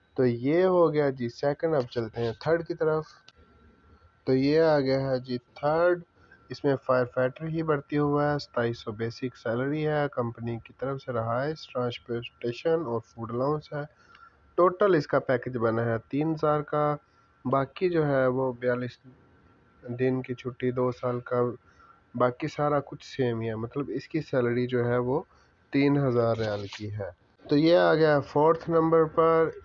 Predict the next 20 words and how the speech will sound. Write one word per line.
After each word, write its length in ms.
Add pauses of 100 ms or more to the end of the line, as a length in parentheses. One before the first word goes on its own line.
इसका 380
नाम 720 (200)
ईमेल 540
रेज 300
है। 320 (1120)
इसकी 320
जो 260
position 540
है 160
जी 120
fire 420
lieutenant, 760 (400)
और 440 (420)
मंथली 680
बेसिक 400
सैलरी 400
जो 160
है 200
वो 240
चार, 580